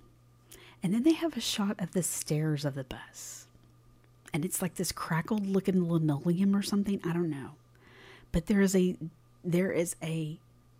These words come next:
intentional shot of the steps of the bus, going into the bus. And he sets the guitar down, and he walks off.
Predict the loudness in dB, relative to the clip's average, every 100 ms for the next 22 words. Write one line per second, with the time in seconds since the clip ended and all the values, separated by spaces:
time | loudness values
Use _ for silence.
0 | _ _ _ _ _ _ _ _ _ _
1 | _ _ -2 0 0 0 2 4 4 2
2 | 2 0 2 0 -2 -6 -4 -4 -4 -6
3 | -10 -10 -10 -12 -14 -16 -18 _ _ _
4 | _ _ _ _ -8 -2 2 2 0 -4
5 | -8 -12 -12 -14 -18 _ _ _ _ -20
6 | -20 -20 -20 -20 -20 -20 _ _ -4 -2
7 | -2 -4 -2 -2 -2 -4 -4 -4 -6 -6
8 | -6 -6 -6 -6 -8 -12 -20 -20 _ _
9 | -20 _ _ _ _ _ _ _ _ _
10 | _ _ -8 -4 -2 -4 -10 -14 -16